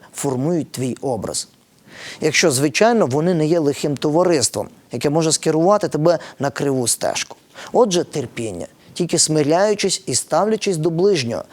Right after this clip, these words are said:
як до вищого за себе, ми будемо насолоджуватись спілкуванням. Адже спілкування — це мистецтво, а стосунки —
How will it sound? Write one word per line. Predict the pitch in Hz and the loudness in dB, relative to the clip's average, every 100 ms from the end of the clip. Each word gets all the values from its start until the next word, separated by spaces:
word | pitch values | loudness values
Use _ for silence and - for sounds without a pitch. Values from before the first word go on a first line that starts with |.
| - - | -12 -4
як | 135 | -2
до | 123 123 | -2 0
вищого | 131 220 - 185 | 0 0 0 0
за | 156 143 | 2 2
себе, | 160 151 147 - - - | 2 4 2 0 -14 -4
ми | 127 | -2
будемо | 113 170 214 190 | 0 2 4 4
насолоджуватись | 143 - 127 131 120 120 117 120 - | 2 0 0 0 0 -2 -2 -2 -4
спілкуванням. | - 117 - 113 107 87 67 50 - _ _ _ _ _ _ - _ - - - - 143 | -2 -8 -6 -4 -2 -4 -6 -12 -20 _ _ _ _ _ _ -20 _ -20 -20 -16 -4 -2
Адже | 123 | 0
спілкування — | 139 - 160 190 180 226 220 170 | 0 0 -2 2 4 4 4 2
це | - | 0
мистецтво, | 151 131 - 95 69 - - - - - - | 0 0 0 -2 -2 -6 -10 -14 -20 -20 -6
а | 135 | -2
стосунки — | - 139 - 220 214 160 | 0 0 2 2 2 0